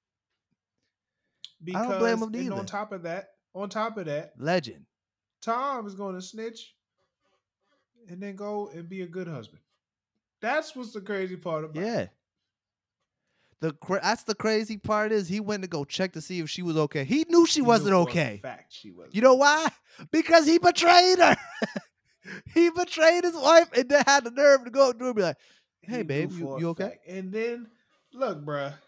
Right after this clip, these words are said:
Speaker 1: He knew for a fact that he
Speaker 2: Look,
Speaker 1: done
Speaker 2: bruh,
Speaker 1: fucked
Speaker 2: when,
Speaker 1: up her
Speaker 2: like
Speaker 1: plan.
Speaker 2: the, like, when it come to business,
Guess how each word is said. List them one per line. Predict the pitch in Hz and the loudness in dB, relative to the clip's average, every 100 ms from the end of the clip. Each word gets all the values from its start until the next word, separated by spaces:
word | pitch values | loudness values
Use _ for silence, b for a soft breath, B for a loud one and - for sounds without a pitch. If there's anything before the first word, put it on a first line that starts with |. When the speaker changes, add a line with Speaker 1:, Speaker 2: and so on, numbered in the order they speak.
| _ | _
Speaker 1:
He | 190 247 | -14 -14
knew | 254 254 | -14 -16
for | 185 | -14
a | 143 131 - _ | -12 -12 -16 _
fact | 311 294 - | -2 -2 -6
that | 156 | -10
he | 143 170 | -10 -8
Speaker 2:
Look, | 120 | -8
Speaker 1:
done | 113 | -6
Speaker 2:
bruh, | 170 | -6
Speaker 1:
fucked | 170 | -6
Speaker 2:
when, | 151 | -8
Speaker 1:
up | 165 160 | -10 -10
her | 156 | -8
Speaker 2:
like | 175 202 | -8 -10
Speaker 1:
plan. | 196 180 | -12 -14
Speaker 2:
the, | |
like, | 190 185 _ _ _ _ | -14 -14 _ _ _ _
when | 160 175 | -16 -16
it | 185 | -12
come | 208 208 | -12 -12
to | 185 | -12
business, | 160 135 117 117 147 - | -10 -12 -14 -20 -20 -20